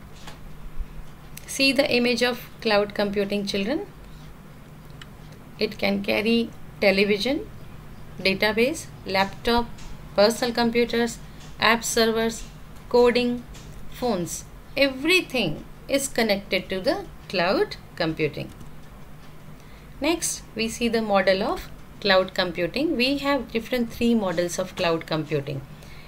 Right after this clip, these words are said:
It works in a three models. First, S A A S, that is software as a service. That is for use.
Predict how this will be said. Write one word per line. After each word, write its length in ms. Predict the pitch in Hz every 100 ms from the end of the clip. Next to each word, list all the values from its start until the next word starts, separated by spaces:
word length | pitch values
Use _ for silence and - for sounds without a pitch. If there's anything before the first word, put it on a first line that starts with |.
| -
It 160 | 208 196
works 320 | 208 233 -
in 140 | 220
a 180 | 247 381 - -
three 380 | - 214 202 226 - - -
models. 520 | 190 175 156 139 131 - - - - - -
First, 520 | 220 233 - - - - - - -
S 320 | - 311 320 -
A 300 | 240 254 -
A 240 | 196 208 196
S, 340 | 170 151 - - - -
that 260 | 196 185
is 320 | 285 262 269 - - - -
software 600 | - 220 214 - 294 381 -
as 440 | - 196 202 196 - -
a 140 | 262 320
service. 720 | - 208 160 151 156 - - - - - -
That 200 | 214 214
is 140 | 262
for 200 | - 294
use. 520 | 226 202 220 180 -